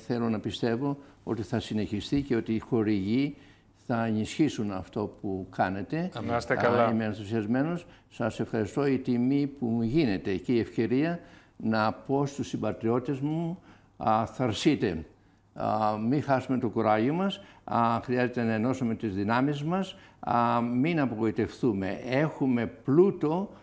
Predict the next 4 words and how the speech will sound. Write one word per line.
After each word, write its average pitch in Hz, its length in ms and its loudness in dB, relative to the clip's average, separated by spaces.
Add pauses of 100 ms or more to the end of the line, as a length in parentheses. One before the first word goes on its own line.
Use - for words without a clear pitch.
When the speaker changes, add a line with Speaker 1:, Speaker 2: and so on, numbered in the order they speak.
(300)
Speaker 1:
έχουμε 123 920 0 (300)
πολιτισμό 117 880 0 (400)
και, 135 400 2 (260)
α, 117 580 0